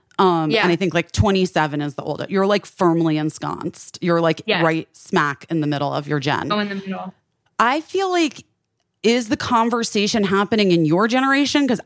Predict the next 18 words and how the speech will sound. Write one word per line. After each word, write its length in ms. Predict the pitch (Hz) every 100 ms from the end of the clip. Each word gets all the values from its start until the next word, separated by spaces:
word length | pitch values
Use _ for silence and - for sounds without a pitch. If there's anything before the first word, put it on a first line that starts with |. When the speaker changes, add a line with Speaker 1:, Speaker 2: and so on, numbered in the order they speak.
| -
Speaker 1:
I 140 | 196
don't 180 | 285 269
know 180 | 214 196
if 140 | 170
it 100 | 151
is 240 | 156 151 135
necessarily. 960 | 139 139 135 - - 58 71 - - -
Like, 180 | 175 180 -
I 140 | 208
feel 180 | 208 247
like 180 | 208 190
it's 160 | 156 -
older, 720 | 180 180 190 233 254 277 320 - _ _ _ _ _
like, 520 | 180 175 170 - - _ -
Speaker 2:
Yeah. 80 |
Speaker 1:
millennials 880 | 180 175 175 190 220 214 220 208 - -
and 600 | 175 180 170 165 160 156 - _ _ 147
Gen 640 | 151 170 165 160 160 160